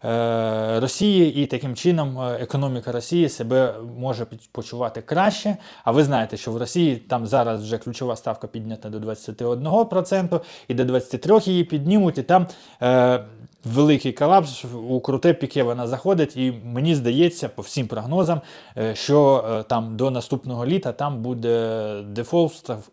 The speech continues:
дефолт, стагфляція та інше, і це для нас дуже-дуже гарна новина. Тому ми також не хочемо цієї війни, не, також ми не хочемо високих цін на енергоносії. Стосовно цього,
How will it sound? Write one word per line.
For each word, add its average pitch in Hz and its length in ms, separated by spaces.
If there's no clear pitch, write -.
дефолт, 170 480
стагфляція 143 1000
та 123 280
інше, 143 480
і 123 220
це 143 380
для 117 200
нас 143 340
дуже-дуже 123 720
гарна 123 340
новина. 113 400
Тому 151 280
ми 123 120
також 101 320
не 107 100
хочемо 104 380
цієї 104 280
війни, 156 260
не, 120 140
також 131 420
ми 120 140
не 113 100
хочемо 127 400
високих 117 520
цін 127 260
на 113 340
енергоносії. 107 840
Стосовно 151 540
цього, 190 360